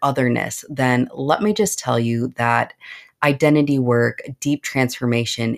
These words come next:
is my absolute domain and my favorite place to guide and work with my clients through.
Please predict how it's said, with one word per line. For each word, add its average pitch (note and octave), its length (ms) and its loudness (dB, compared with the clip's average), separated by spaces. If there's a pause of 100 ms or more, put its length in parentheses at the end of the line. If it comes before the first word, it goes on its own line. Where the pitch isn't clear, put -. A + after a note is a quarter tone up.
(120)
is C#3 400 -2
my C#3+ 180 0
absolute A#2+ 580 -2 (160)
domain A#2 720 2
and C3+ 200 2
my B2 160 2
favorite - 580 0
place A#2 460 -2
to B2+ 340 -2
guide A#2 480 2
and A#2+ 220 2
work A#2 240 0
with - 120 -12
my A2+ 120 -2
clients A2 480 -4
through. - 320 -6